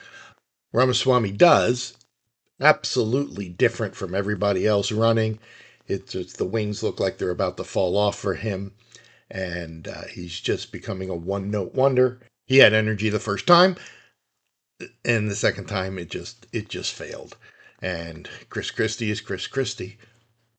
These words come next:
If he was running for governor, he'd be perfect. But he's running for president of the United States, and he just looks like he wanted to be Trump so bad. He almost acts like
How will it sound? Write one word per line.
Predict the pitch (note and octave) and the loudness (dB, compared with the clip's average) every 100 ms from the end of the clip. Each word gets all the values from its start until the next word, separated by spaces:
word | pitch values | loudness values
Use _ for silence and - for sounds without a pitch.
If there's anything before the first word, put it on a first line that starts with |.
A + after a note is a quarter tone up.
| - | -16
If | F2+ F2+ | -10 -10
he | - F#2 | -6 -6
was | F2+ | -4
running | F#2 G2 | -2 -2
for | - | -4
governor, | F#2 A2+ G2+ G2 F#2 | 2 4 4 0 -4
he'd | F#2 | -6
be | F#2 | -8
perfect. | - F#2+ - F2+ - - - - - - | 0 0 0 -6 -10 -20 -20 -20 -20 -16
But | D#2 | -14
he's | D#2 | -8
running | F#2 G2+ F#2 | -4 -4 -4
for | F#2+ | -8
president | - F#2+ F#2+ G2 F#2 | -4 -2 -2 -4 -6
of | |
the | F2 | -6
United | F2+ F#2 F2+ | -6 -6 -6
States, | - - G2 F#2 - - - | -8 -4 -4 -4 -12 -16 -8
and | G#2+ F2+ | -8 -6
he | F2 F2 | -10 -12
just | - E2+ - - | -8 -8 -10 -16
looks | F#2 F2+ F#2+ - - - | -16 -6 -4 -4 -10 -16
like | - F#2 E2+ F2 - - - - - _ _ _ _ _ _ | -10 -8 -6 -10 -16 -20 -20 -20 -20 _ _ _ _ _ _
he | - A#2 | -8 -6
wanted | G2+ F2+ G2+ G#2 G#2 G2+ | -4 -4 -2 0 -2 -2
to | A2 | -6
be | F2 F#2 F2+ E2+ D#2+ _ _ _ - | -6 -8 -8 -10 -14 _ _ _ -12
Trump | - F#2 E2+ - | -6 -4 -6 -12
so | - - F#2 | -6 -2 -2
bad. | E2 D#2+ D2+ D#2+ E2+ - - - - - | -4 -6 -8 -10 -16 -18 -20 -20 -10 4
He | |
almost | C#3+ D#3 C3+ B2+ | 6 6 4 6
acts | A#2+ A2+ | 4 2
like | G#2+ G2+ - | 0 -2 -4